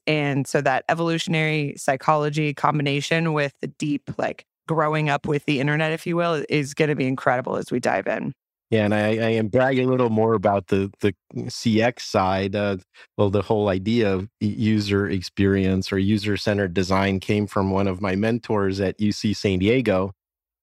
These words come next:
Speaker 2: way back in the eighties, Don Norman. He literally wrote the book on user-centered design, and that was one of our undergraduate textbooks. So to me, this is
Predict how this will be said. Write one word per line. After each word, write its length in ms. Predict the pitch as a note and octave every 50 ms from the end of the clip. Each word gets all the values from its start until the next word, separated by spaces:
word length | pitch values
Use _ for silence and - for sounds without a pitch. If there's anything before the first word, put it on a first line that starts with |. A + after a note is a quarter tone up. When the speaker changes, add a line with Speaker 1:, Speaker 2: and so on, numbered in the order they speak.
| _ -
Speaker 2:
way 360 | A2+ A2+ B2 C3 B2+ B2+ B2+
back 280 | A#2+ A#2+ A#2 A#2 G#2+ -
in 100 | A2+ A2+
the 120 | A2 A2
eighties, 340 | G#2 G#2 G#2 G2+ G2 F#2+ F#2+
Don 340 | F#2+ A2 G#2 G#2 G#2 G#2 G#2
Norman. 460 | G#2+ A2+ A#2 A2 F#2+ F#2 F#2 F#2+ G2+
He 160 | G2 - A2
literally 360 | A2 G#2 G2 G2+ G2 F#2+ G2 G2
wrote 240 | F#2+ G2+ G2+ F#2+
the 80 | - A2
book 320 | G2 - D#3 F#3 - -
on 180 | G#2 F#2+ F#2+ F#2+
user-centered 1120 | F#2 F#2+ F#2 F2+ F#2+ F#2 F#2 F2+ _ - - - - _ - - - G#2+ G2 G2 F#2+ F#2
design, 560 | F2+ G2+ F#2+ F#2 G2 F#2 F2+ F2+ F2+ F2 F#2 -
and 240 | - G#2+ G2+ G2 F#2+
that 80 | G2 G2+
was 180 | G#2 G#2+ G2+
one 160 | G2+ G2 G2 G2
of 140 | G2 F#2+
our 120 | G2+ F#2 F#2
undergraduate 760 | G2 G2 G2 G#2 F2+ G2 F2+ F2+ F#2 F2+ G2 G2 G2 F#2 -
textbooks. 560 | - A2 A2+ - - - - D#2+ F2 - -
So 260 | - A2 G#2+ G2+ F#2+ - _ _ _ _ _ _ _ _ _
to 100 | - B2
me, 360 | A2+ A#2+ D3 D#3+ D3 C3 B2
this 260 | G#2+ G#2+ A2 A2 -
is 280 | A2 G#2 G2+ F#2+ F#2 F2+